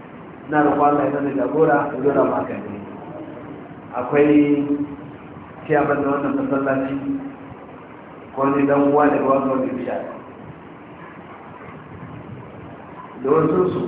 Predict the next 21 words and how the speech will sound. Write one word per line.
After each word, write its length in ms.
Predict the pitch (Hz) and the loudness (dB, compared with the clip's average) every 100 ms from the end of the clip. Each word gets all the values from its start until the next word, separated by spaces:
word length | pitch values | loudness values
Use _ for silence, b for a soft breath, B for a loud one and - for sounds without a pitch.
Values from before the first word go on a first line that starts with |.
| - - - | -4 -8 -6
wanda 280 | 127 131 131 | -4 -2 -2
ƴan 380 | 127 160 165 | 0 2 2
uwa 160 | 170 180 175 | 4 6 6
ne, 200 | 160 139 - - - - - - - - | 4 2 0 -6 -10 -14 -16 -16 -16 -4
ahlus 400 | 143 165 160 147 | 2 2 2 0
sunna, 240 | 156 151 135 | 2 2 2
wanda 160 | 131 123 147 | 0 -2 -2
sun 80 | 151 | -2
fito 220 | 151 151 151 | 0 0 2
takara, 460 | 147 151 151 151 127 - - - | 4 2 2 2 2 -4 -10 -10
suna 160 | 156 151 | -2 0
neman 220 | 131 135 | 0 0
wasu 240 | 139 135 139 | 0 0 -2
mukamai. 460 | 135 - 107 113 - - - - - - | -2 -2 -2 -4 -8 -12 -14 -16 -18 -16
Muna 240 | 139 147 139 | -6 -2 0
roƙon 240 | 131 135 | 0 -2
Allah, 200 | 143 135 | 0 0
Allah 140 | 127 120 | 0 -2
ya 80 | - | -2
ba 100 | - | -6
su. 140 | - | -6